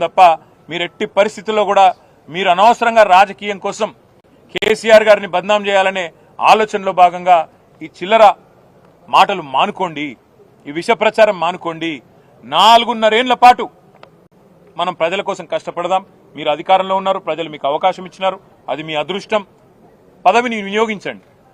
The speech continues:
అధికారాన్ని సక్రమంగా వినియోగించండి, సద్వినియోగం చేయండి,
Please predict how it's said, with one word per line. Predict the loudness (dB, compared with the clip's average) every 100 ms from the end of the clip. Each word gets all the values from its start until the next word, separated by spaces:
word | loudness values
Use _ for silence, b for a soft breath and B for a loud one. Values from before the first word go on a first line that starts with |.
| _ -8 -6
అధికారాన్ని | 2 4 4 0
సక్రమంగా | -4 -2 -2 -2 -2
వినియోగించండి, | -4 -6 -6 -10 -12 -14 _ _ _ _ -4
సద్వినియోగం | -4 -2 0 0 2
చేయండి, | 0 0 -4